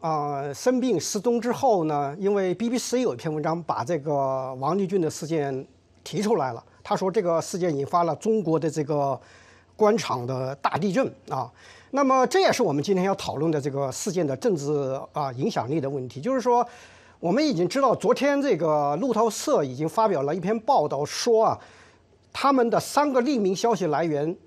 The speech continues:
都说呢，啊，这个外交部长要换人了啊。那么从现在来看呢，啊，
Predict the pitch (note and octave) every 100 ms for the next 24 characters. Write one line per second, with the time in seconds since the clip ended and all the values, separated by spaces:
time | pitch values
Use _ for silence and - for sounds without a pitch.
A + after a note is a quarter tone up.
0 | _ _ _ C#4 D4 C#4 - F#3+ F3+ D#3+
1 | D3+ - - - - A#2 G3+ F#3+ G#3 G3+
2 | G3+ G#3+ A#2+ D#3+ D3+ C3+ C3 G#3+ C#3+ A#2+
3 | A#2+ E3+ - - D3+ B2 - - - _
4 | F#3+ G3 F3+ F3+ F3 F3 F3 - - -
5 | _ _ _ _ _ _ - A3 A#3+ F#4+
6 | D#4 A3 F#3 - A#3+ F3+ E3 D#3 D3 -
7 | - _ - C#3+ C3 -